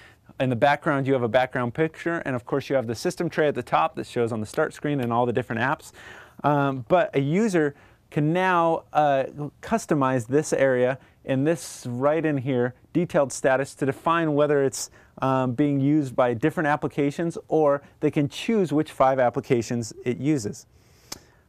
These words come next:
Uh, the lock screen background, applications can now push out their own images into the lock screen background. This is something that we've exposed to third-party applications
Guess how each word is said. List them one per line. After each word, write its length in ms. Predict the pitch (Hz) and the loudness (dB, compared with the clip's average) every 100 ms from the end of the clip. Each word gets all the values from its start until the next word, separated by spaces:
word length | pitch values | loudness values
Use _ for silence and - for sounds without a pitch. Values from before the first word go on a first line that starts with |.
| - | 0
Uh, 260 | 135 139 | 2 2
the 100 | 131 | 2
lock 300 | 135 160 190 | 2 2 0
screen 340 | - - 160 127 | -4 -2 0 2
background, 720 | 151 156 - 196 196 214 - - _ - | 2 2 2 0 0 0 -4 -18 _ 0
applications 720 | - 202 - 196 196 196 175 | 2 2 0 0 0 0 -2
can 180 | - 151 | -2 0
now 220 | 156 165 | 2 2
push 360 | - 202 - 190 | 0 0 0 2
out 280 | 165 160 | 0 2
their 220 | 139 131 151 | 0 0 0
own 200 | 151 175 | -2 0
images 440 | 156 151 139 139 | 0 0 2 0
into 260 | 135 135 131 | 0 -4 -4
the 120 | 127 | -2
lock 280 | 131 117 123 | 0 0 -2
screen 340 | - - 113 | -6 -6 -4
background. 500 | 110 117 113 110 - - - - | -2 -2 -2 -8 -10 -16 -14 -6
This 140 | 143 | -2
is 120 | 151 | -2
something 400 | - 190 180 175 | -2 -2 0 0
that 100 | 156 | 0
we've 200 | 147 135 | 2 2
exposed 520 | 131 - - 151 160 | 0 -2 -2 0 0
to 80 | 151 | -2
third-party 480 | 123 151 135 143 135 | 0 0 2 0 2
applications 640 | 131 143 - 135 147 135 | 0 0 -2 -2 -2 -6